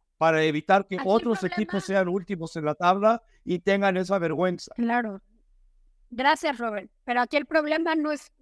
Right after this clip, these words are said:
Speaker 1: No, de nada.
Speaker 2: Cruz Azul, no es el fútbol mexicano para decir matemáticamente, todavía hay chance que Cru-, que, que Cruz Azul sea campeón. <laughs> O sea, matemáticamente no, no nos ilusionemos más allá de eso.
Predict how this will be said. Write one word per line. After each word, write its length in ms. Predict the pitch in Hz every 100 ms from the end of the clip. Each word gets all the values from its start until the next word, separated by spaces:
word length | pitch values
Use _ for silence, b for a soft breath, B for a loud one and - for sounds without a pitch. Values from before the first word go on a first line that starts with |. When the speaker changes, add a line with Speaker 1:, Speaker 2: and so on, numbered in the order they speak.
| _
Speaker 1:
No, 180 | - 226
de 140 | 240 220
nada. 300 | 233 175 131
Speaker 2:
Cruz 160 | 208
Azul, 180 | 285 269
no 100 | 247
es 140 | 311
el 140 | 311 277
fútbol 280 | 302 285 285
mexicano 520 | 269 262 294 294 294
para 280 | 294 247 - -
decir 420 | 233 247 - 269
matemáticamente, 1400 | 269 277 294 285 262 330 392 - 254 240 262 277 - 247 453 _ _ _ _ _ _ _ _ _
todavía 420 | 349 349 415 415
hay 120 | 370
chance 420 | 339 359 359 403 453 403
que 180 | 320 269
Cru-, 320 | 302 294 277
que, 320 | 254 294 - 254
que 120 | 277
Cruz 180 | 277 285
Azul 420 | 285 330 320 349 - _ _ _
sea 380 | 233 - 302 349
campeón. 600 | - 262 233 302 349 220
<laughs> 20 | -
O 80 |
sea, 420 | 311 - 415 339 - _ _ _
matemáticamente 840 | - 269 285 311 339 269 254 254 233
no, 140 | 240
no 220 | 240 240
nos 180 | 240 240
ilusionemos 560 | 202 190 190 196 185 185
más 180 | 190
allá 200 | 196 180
de 100 | 180
eso. 140 | 190